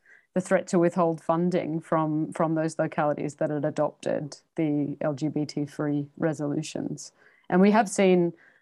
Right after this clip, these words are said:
quite a number of those, of, of those local authorities withdraw those decisions or those measures. So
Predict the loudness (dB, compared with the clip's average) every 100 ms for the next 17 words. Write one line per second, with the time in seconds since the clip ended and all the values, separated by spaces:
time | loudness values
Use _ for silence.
0 | _ _ _ 2 4 4 6 6 4 4
1 | 2 2 -2 -8 -2 0 0 -2 -2 2
2 | 2 2 0 2 0 2 2 2 -2 -2
3 | -2 2 0 4 4 8 6 4 _ 0
4 | 2 2 -2 -4 0 2 2 0 0 2
5 | 2 2 -2 -4 -6 -10 _ _ _ _
6 | 2 6 6